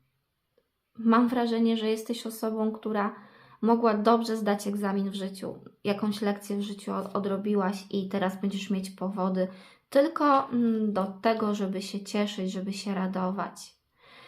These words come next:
Twoje intencje, marzenia, plany będą się realizować, a do Ciebie idzie mocna protekcja od sił wyższych. Wszystkiego pięknego. Pozdrawiam.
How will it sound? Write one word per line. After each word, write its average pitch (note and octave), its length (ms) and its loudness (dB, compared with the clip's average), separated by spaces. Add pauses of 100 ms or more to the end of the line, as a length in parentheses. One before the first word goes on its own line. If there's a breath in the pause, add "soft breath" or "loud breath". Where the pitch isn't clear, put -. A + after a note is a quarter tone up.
(160 loud breath)
Twoje A3+ 320 4
intencje, A#3 680 4
marzenia, G#3 560 0
plany G3+ 680 0 (260 loud breath)
będą G#3 320 2
się G#3 200 -4
realizować, G#3 800 0 (100)
a A#3+ 80 -2
do A#3 120 -2
Ciebie G3+ 320 -2
idzie F#3+ 480 -2 (460 loud breath)
mocna A3 560 2
protekcja F#3+ 800 -4
od F#3 180 -8
sił F3+ 280 -6
wyższych. - 640 -8
Wszystkiego - 600 -6
pięknego. G3 640 -8
Pozdrawiam. G#3+ 800 -8